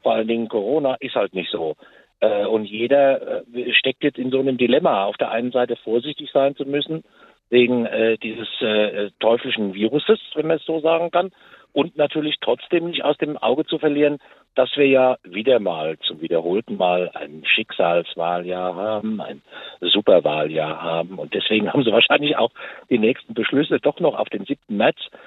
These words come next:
vorgezogen, weil eine Woche später hätten sie gedacht, „Oh Scheiße, stimmt ja, da sind ja schon die Landtagswahlen in, äh, Baden-Württemberg und Rheinland-Pfalz und die Kommunalwahl in Hessen.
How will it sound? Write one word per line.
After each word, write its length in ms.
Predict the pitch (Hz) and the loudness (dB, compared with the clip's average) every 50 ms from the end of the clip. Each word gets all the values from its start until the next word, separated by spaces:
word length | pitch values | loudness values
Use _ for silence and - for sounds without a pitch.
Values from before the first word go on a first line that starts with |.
| - - _ | -20 -20 _
vorgezogen, 720 | - - 120 117 113 117 - - 113 104 107 117 147 151 | -2 2 4 4 4 4 0 0 0 0 0 0 -2 0
weil 220 | 135 110 110 113 110 | 0 2 2 2 0
eine 240 | 107 113 113 110 101 | 0 0 0 2 2
Woche 200 | 131 131 - 156 | 0 -2 -2 -6
später 400 | - - 104 107 117 - 147 131 | -4 -2 -2 -2 2 2 2 2
hätten 200 | 131 131 - 127 | 2 0 -4 -2
sie 60 | 123 | 0
gedacht, 160 | 127 123 117 - | 0 0 0 -2
„Oh 140 | - 104 95 | -6 -4 -4
Scheiße, 360 | - - - 165 - 85 73 - - _ _ _ _ - | -4 -4 -4 -4 -4 -4 -8 -8 -12 _ _ _ _ -6
stimmt 220 | - 139 120 - | -6 -6 -4 -2
ja, 200 | 113 90 76 - _ - _ _ _ _ _ - | -2 -2 -4 -4 _ -20 _ _ _ _ _ 0
da 120 | 104 101 | 2 2
sind 200 | 95 - 117 123 | 2 0 -2 0
ja 100 | 120 117 | 0 0
schon 180 | 113 - 120 113 | 0 0 -2 -2
die 100 | 104 107 | -2 -2
Landtagswahlen 840 | 92 95 110 135 - 160 151 - 143 139 139 147 165 180 190 196 190 | -2 -2 -2 0 0 -2 -2 -2 -4 -2 0 0 0 -2 -2 -6 -10
in, 380 | - - 127 120 120 123 127 | -8 -6 -6 -4 -4 -6 -6
äh, 340 | 117 - 110 113 113 113 113 110 - - - - _ - | -6 -2 0 2 2 2 2 0 -4 -18 -20 -16 _ -6
Baden-Württemberg 720 | 104 117 113 113 104 123 139 - 151 - 151 160 - - | -4 -4 -4 -2 -4 -4 -4 -4 -4 -2 -2 -2 -2 -4
und 100 | 127 120 | -6 -2
Rheinland-Pfalz 600 | 110 120 120 120 110 107 - 120 120 143 156 - - - | -2 0 0 0 -2 -2 -4 -6 -6 -6 -8 -8 -4 0
und 200 | 302 294 190 - _ - | 0 0 0 -2 _ -12
die 80 | - 160 | -8 -4
Kommunalwahl 680 | - 160 165 170 151 151 160 170 160 156 156 147 160 | -4 -2 -2 2 2 4 4 4 2 0 0 0 -2
in 80 | 160 | -2
Hessen. 340 | 131 143 170 170 - - - | -2 -2 -2 -4 -6 -14 -20